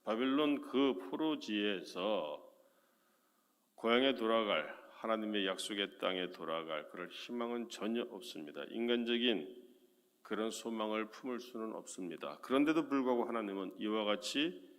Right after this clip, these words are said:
에스겔 마지막 장에서, 마지막 절에서 말씀을 하고 계십니다.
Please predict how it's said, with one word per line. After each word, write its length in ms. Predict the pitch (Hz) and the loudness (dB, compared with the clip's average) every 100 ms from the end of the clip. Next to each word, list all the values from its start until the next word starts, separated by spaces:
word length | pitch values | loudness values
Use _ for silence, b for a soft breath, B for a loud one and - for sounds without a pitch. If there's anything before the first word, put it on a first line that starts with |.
| B B B B B _ _ _ _ - | B B B B B _ _ _ _ -6
에스겔 360 | 113 107 131 120 | -4 -4 -4 -2
마지막 680 | 92 92 101 98 92 - | -2 -2 -4 -4 -6 -8
장에서, 560 | 113 92 78 76 - 69 80 | -6 -4 -6 -6 -8 -8 -4
마지막 540 | 82 92 117 123 120 | -4 0 0 0 -2
절에서 380 | - 92 80 78 | -4 -2 -2 -6
말씀을 500 | 78 80 - 98 95 | -6 -4 -4 -4 -6
하고 180 | 92 98 | -4 -6
계십니다. 720 | 92 90 87 - - - | -6 -8 -12 -14 -16 -18